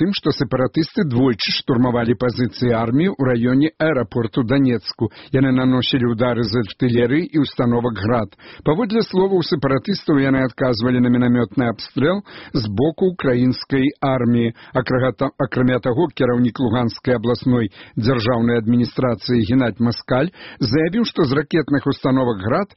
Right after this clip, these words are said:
быў таксама абстраўляны горад Папаснае, у выніку чаго загінулі некалькі чалавек. Сепаратысты гэта адмаўляюць. Пятага верасня ва Ўкраіне было абвешчанае замірэнне. Бакі неаднаразова абвінавачвалі адзін аднаго ў яго парушэнні.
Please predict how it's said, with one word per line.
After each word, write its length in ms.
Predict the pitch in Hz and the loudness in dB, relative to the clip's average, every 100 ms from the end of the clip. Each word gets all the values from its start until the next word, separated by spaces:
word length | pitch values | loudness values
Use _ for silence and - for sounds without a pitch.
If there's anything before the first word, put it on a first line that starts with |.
| - - | -20 -6
быў 240 | 131 247 | 0 0
таксама 480 | 196 139 - 175 196 | 0 -4 0 0 0
абстраўляны 800 | 120 - 131 123 120 143 170 170 | -2 -2 0 2 2 2 0 0
горад 480 | 131 113 131 139 - | 0 0 2 0 -2
Папаснае, 800 | 156 - 135 127 - 123 117 123 | -4 -2 -2 -2 0 0 0 -2
у 80 | 131 | 0
выніку 400 | 127 120 113 120 | 2 2 0 -4
чаго 400 | 127 107 147 190 - - | -2 0 0 -2 -8 -10
загінулі 680 | - 101 127 120 131 139 151 | -4 -2 0 0 2 2 2
некалькі 540 | 127 113 - 120 123 113 | 2 0 -2 -4 -2 -2
чалавек. 520 | 123 123 113 107 - - - - | 0 0 0 -2 -6 -20 -20 -16
Сепаратысты 800 | - 151 135 139 - 135 - 139 | -4 -2 0 -2 -2 -4 -2 -2
гэта 320 | 120 123 - 127 | 0 -2 0 -2
адмаўляюць. 720 | 107 117 110 110 113 180 - - - | 0 0 0 2 0 0 -4 -12 -6
Пятага 400 | - 226 - 143 | 0 0 2 0
верасня 440 | 127 123 120 135 120 | 2 0 0 0 0
ва 100 | 123 | 0
Ўкраіне 480 | 110 123 147 214 147 | 0 0 2 0 2
было 220 | 120 135 | 2 2
абвешчанае 600 | 107 104 143 - 143 139 123 | 0 -2 -2 0 2 2 2
замірэнне. 640 | 127 131 113 107 107 107 | 2 0 0 0 0 0
Бакі 400 | 120 110 - 170 - - | -2 -2 -2 -2 -4 -4
неаднаразова 880 | 147 160 160 120 131 127 107 123 117 | 0 2 2 2 0 0 0 0 0
абвінавачвалі 800 | 113 117 117 117 113 - 117 117 | 0 0 2 0 -2 -2 0 0
адзін 260 | 107 113 107 | 2 0 0
аднаго 480 | 101 107 95 175 | 0 0 0 -2
ў 240 | - 185 160 | -2 0 0
яго 200 | 104 120 | 0 -2
парушэнні. 800 | 127 123 113 131 127 110 107 98 | 0 0 0 0 2 2 2 -2